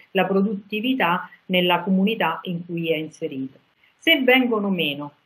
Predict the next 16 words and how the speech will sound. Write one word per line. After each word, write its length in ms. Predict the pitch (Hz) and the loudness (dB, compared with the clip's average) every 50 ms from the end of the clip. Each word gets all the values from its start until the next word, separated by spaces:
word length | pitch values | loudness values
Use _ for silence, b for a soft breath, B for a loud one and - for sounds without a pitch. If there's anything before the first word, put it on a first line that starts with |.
| _ _ _ _ _ _ _ _ 196 | _ _ _ _ _ _ _ _ -4
il 120 | 196 190 | -4 0
benessere, 840 | 175 190 214 220 214 196 196 190 196 - - - 196 190 190 190 185 196 | 2 2 2 4 4 4 4 2 0 -4 -8 -6 -6 -4 -6 -6 -8 -6
la 160 | 190 170 165 | -4 -4 -2
gestione 480 | 165 180 190 190 - - 214 214 214 208 | -2 -2 -4 -4 -6 -6 -4 -2 0 2
dello 260 | 202 202 202 202 196 - - | 2 2 2 0 -2 -4 -4
stress, 300 | - 185 180 180 180 - - - | 0 0 2 2 0 -2 -6 -6
l'essere 640 | 190 185 185 196 208 220 208 202 - 208 190 190 | -4 -2 0 2 2 2 0 0 -2 -2 0 0
produttivo 600 | 190 - 190 196 185 196 190 - - 233 233 220 | 0 -2 -2 -2 0 0 -2 -2 -2 0 2 2
nella 280 | 202 180 175 180 185 180 | 2 2 2 2 0 0
società 420 | - 185 - - 185 - 202 202 | -2 -4 -4 -4 -2 0 2 2
in 240 | 202 185 180 185 - | 4 2 0 -2 -4
cui 240 | - 202 202 196 185 | -2 0 2 4 4
è 40 | 175 | 4
inserito, 580 | 175 185 185 - - 185 185 185 170 165 165 | 2 0 -2 -4 -4 -4 -2 -2 -2 -2 -2
quindi 280 | 165 180 190 185 175 170 | 0 2 2 2 2 2
quasi 480 | 175 196 202 208 208 196 185 180 - | 4 4 4 4 4 2 0 -2 -4